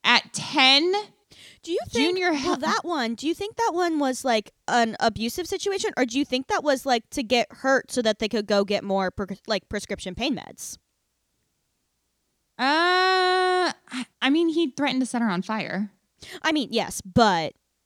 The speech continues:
Speaker 1: I think it was kind of a, I think it was probably maybe a little bit of both.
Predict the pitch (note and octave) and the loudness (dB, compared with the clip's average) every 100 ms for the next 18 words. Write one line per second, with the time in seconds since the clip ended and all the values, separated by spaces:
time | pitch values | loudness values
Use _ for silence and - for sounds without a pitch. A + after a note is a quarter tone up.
0 | _ _ _ _ - A#3 - G4+ G4+ C#4+ | _ _ _ _ -2 -2 2 2 2 0
1 | D4 - - D4 C#4+ B3+ A#3 G#3+ G#3 G3 | -2 -4 -2 0 0 0 2 4 4 2
2 | F#3 - A3+ - C4+ A#3 C4+ - - C4+ | 0 -2 -6 -4 -6 -2 -2 -2 -4 -2
3 | B3+ C4+ C4 C4+ B3+ A#3 G#3 G#3 G3 - | -2 -2 -4 -2 0 2 2 0 -2 -2
4 | G#3 G3+ G3+ G3+ A3+ C#4 E3+ - - | -4 -4 -4 -4 -2 -2 -4 -8 -18